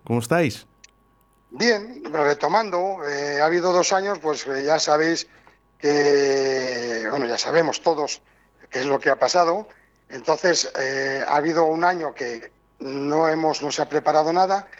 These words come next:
Speaker 2: y otro se ha tenido la incertidumbre de preparar para después suspender, no saber qué hacer. Bueno, pues, en fin,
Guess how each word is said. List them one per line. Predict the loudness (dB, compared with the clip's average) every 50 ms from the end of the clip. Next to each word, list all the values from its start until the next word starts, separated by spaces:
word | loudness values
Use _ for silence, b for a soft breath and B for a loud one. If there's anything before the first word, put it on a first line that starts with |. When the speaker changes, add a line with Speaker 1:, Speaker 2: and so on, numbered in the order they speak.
| B B B B B _
Speaker 2:
y | -10 -4 0 2
otro | 2 2 4 4 4 4 2
se | 0 0 -2 -2
ha | -2
tenido | 0 0 -2 0 2 2 2 2
la | 2 0 0
incertidumbre | 0 -2 -6 -10 -10 -8 -8 -8 -8 -8 -8 -8 -4 -2 -2 -2 -2 -2 -2 -2 -4 -4 -8 -16 _ _ _ _ _ _
de | -8 -2 0 2 2 2 2 -2 -6 -6
preparar | -2 -2 0 0 2 2 2 4 6 4 4 4 2 -2
para | -6 -6 -4 -4
después | -6 -6 -8 -12 -10 _ -2 0 2 2 2 0
suspender, | -2 -4 -4 -6 -6 -6 -8 -8 -6 -6 -6 -4 0 2 2 2 2 0 -2 B B B B B B B _ -8
no | -4 -2 -2 -2
saber | 0 2 2 2 2 2 -2 -4
qué | -6 -4 -2 -2
hacer. | -2 -4 -2 0 2 4 4 2 0 -2 -4
Bueno, | -4 -4 -4 -6
pues, | -8 -10 -10
en | -10 -8
fin, | -4 -4 -4 -4 -6